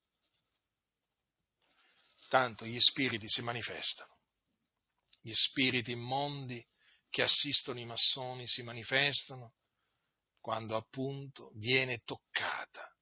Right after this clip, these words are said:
la massoneria. Avete notato che non viene nemmeno menzionata la parola massoneria dai pulpiti? Eh? Ma nemmeno per sbaglio, eh? Nemmeno per sbaglio. Come mai? Sono massoni.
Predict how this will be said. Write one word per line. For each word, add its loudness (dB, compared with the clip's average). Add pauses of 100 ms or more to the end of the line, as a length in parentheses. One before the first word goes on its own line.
la -8
massoneria. 2
Avete -2
notato 0
che -4
non -10
viene -6
nemmeno -6
menzionata 0
la -8
parola -6
massoneria 2 (400)
dai 0
pulpiti? -6 (240)
Eh? -10
Ma -4
nemmeno 0
per -4
sbaglio, 0
eh? -14 (340)
Nemmeno -4
per -4
sbaglio. -6
Come -4
mai? -6 (360)
Sono 8
massoni. 6